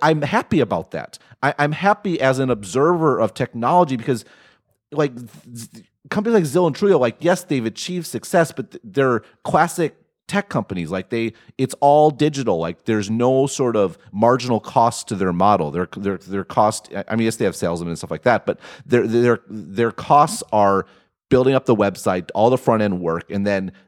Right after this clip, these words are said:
basically extracting a, a, a cost in the industry. If you wanna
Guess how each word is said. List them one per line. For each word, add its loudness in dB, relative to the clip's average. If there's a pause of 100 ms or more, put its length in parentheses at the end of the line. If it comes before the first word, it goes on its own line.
(120)
basically -2 (340)
extracting -2
a, -4
a, -4
a -8
cost 0
in -4
the -2
industry. -4
If -10
you -4
wanna 2